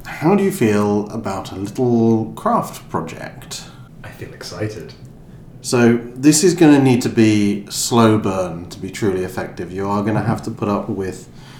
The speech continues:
Speaker 1: the occasional ball over the fence while, while this happens. But you need, and I stress, need, to start building a shrine to an unknown folk religion in your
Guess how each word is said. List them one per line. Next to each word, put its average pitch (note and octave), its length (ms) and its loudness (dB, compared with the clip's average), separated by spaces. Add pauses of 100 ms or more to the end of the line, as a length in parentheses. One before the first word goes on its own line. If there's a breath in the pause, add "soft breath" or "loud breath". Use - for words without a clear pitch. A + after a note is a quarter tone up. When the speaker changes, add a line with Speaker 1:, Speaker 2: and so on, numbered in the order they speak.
(240 loud breath)
Speaker 1:
the G2 180 -2
occasional G2 920 -4
ball G2+ 380 -2
over F2 180 -8
the - 100 -12
fence G#2 520 -4
while, F#2 340 -2
while F#2 320 -4
this F2 160 -8
happens. F2+ 400 -8
But - 260 -8 (720 loud breath)
you D3+ 300 4
need, B2 460 6 (880)
and A2+ 100 0
I G2+ 100 -2
stress, - 500 -6 (580 loud breath)
need, G#2+ 720 0 (760 loud breath)
to - 80 -10
start B2+ 580 0 (300)
building A#2 420 4
a D3+ 40 0
shrine F2+ 600 -6 (720 loud breath)
to - 120 -6
an G2 140 -4
unknown A2 540 0
folk - 500 -2
religion D2+ 600 -10
in F2+ 180 -10
your F2 160 -12